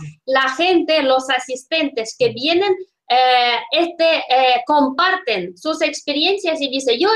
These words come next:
Speaker 2: edito así, yo esto lo hago así". Y
Speaker 1: Exacto.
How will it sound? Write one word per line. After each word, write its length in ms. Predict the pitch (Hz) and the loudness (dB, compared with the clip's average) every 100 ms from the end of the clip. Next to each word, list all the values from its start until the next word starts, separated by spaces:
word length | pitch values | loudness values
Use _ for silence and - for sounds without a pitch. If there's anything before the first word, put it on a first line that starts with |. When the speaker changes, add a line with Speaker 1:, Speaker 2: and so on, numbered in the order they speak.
| 359 | 0
Speaker 2:
edito 360 | 277 359 403 339 | 0 0 0 0
así, 480 | 254 254 269 240 220 | 0 -2 -6 -6 -2
yo 200 | 370 381 | 0 2
esto 380 | 403 427 - 415 | 0 -4 0 2
lo 120 | 320 | 4
hago 300 | 294 320 294 | 2 2 2
así". 460 | 254 254 247 220 - _ _ | 0 0 -4 -6 -8 _ _
Y 280 | 262 277 277 | -2 2 2
Speaker 1:
Exacto. 180 | 147 139 | -2 -8